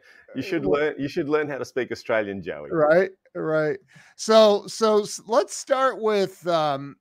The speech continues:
Speaker 2: you know, you telling everybody where you were born and raised.
Speaker 1: Born and raised in good old Sydney, Australia, actually.
Speaker 2: Okay.
Speaker 1: Um, yeah, but we, my parents f-, come from Greek heritage and, uh,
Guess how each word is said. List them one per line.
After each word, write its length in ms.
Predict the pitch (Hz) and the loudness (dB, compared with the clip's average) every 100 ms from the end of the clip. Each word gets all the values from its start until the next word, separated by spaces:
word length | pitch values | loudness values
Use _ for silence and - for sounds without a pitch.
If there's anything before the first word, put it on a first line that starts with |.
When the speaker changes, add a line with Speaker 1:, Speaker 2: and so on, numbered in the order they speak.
| - | -8
Speaker 2:
you 100 | 175 | -6
know, 280 | 175 165 165 _ | -4 -4 -6 _
you 260 | 160 180 233 | -10 -8 -8
telling 380 | - 233 214 202 | -2 0 0 0
everybody 520 | 190 185 165 180 165 | -2 -2 0 0 0
where 260 | 151 175 180 | -2 -2 -2
you 160 | 180 | -2
were 120 | 160 | -4
born 380 | 127 147 160 165 | -6 -6 -6 -6
and 220 | 151 131 131 | -8 -6 -2
raised. 600 | 135 156 117 87 - _ _ _ _ _ _ _ _ _ _ _ | -2 -2 -6 -10 -18 _ _ _ _ _ _ _ _ _ _ _
Speaker 1:
Born 320 | 92 113 139 147 | -8 0 0 0
and 160 | 127 | 0
raised 340 | 123 123 120 101 | -2 -2 -4 -6
in 100 | 110 | -6
good 140 | 127 | -2
old 180 | 117 110 | 0 -2
Sydney, 340 | - 131 110 | -4 -6 -4
Australia, 520 | 101 - 123 127 120 92 | -8 -6 -4 -2 -2 -6
actually. 560 | - - - 98 110 131 _ _ _ - | -10 -16 -12 -10 -10 -12 _ _ _ -14
Speaker 2:
Okay. 300 | 123 143 135 | -10 -6 -4
Speaker 1:
Um, 840 | 107 107 104 104 104 104 101 95 _ _ _ | -2 -2 -4 -4 -6 -10 -12 -18 _ _ _
yeah, 240 | 135 127 | -2 0
but 180 | 104 110 | -2 -6
we, 180 | 123 120 | -4 -4
my 340 | 113 113 113 110 | -4 -4 -4 -4
parents 560 | - 123 120 117 - - | -4 -2 -2 -4 -12 -20
f-, 100 | - | -10
come 180 | 131 113 | -8 -6
from 220 | 113 107 | -6 -2
Greek 240 | 127 127 | -2 -2
heritage 760 | 143 151 156 - 208 220 - _ _ _ _ _ _ _ - | -4 -2 -2 -4 -6 -6 -16 _ _ _ _ _ _ _ -6
and, 400 | 127 131 131 127 | -2 -2 -2 0
uh, 380 | 123 120 117 | 2 4 2